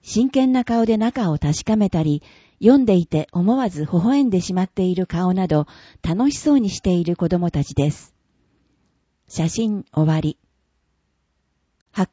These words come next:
行、三郷市。編集、企画制作部、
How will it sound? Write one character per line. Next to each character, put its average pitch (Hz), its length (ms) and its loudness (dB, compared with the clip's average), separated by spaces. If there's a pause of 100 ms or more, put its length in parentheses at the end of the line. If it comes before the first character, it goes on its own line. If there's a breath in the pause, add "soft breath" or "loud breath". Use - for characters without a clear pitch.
(120)
行、 226 380 4 (160)
三 180 100 -4
郷 208 300 -2
市。 - 240 -8 (880)
編 214 240 0
集、 175 420 0 (400)
企 - 320 -4
画 247 80 2
制 220 220 2
作 190 320 0
部、 127 180 -8